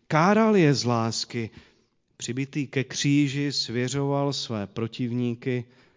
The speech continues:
do Boží náruče. Prosil svého nebeského Otce: „Otče, odpusť jim, vždyť nevědí, co činí.“ Nečekal,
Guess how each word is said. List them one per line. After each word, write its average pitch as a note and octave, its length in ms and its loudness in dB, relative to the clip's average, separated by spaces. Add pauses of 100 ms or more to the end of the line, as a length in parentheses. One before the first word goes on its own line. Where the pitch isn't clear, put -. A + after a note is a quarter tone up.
(200)
do G#2 180 -4
Boží G#2+ 560 -4 (160)
náruče. G2 600 -6 (460)
Prosil C3 420 -2
svého B2 380 0
nebeského A#2 680 0
Otce: A#2 380 -6
„Otče, B2 440 -6 (560)
odpusť B2 520 -6
jim, A#2 140 4
vždyť G#2 360 -8 (200)
nevědí, F#2+ 480 -6
co F#2 200 -4
činí.“ F2 520 -10 (640)
Nečekal, F#3 680 6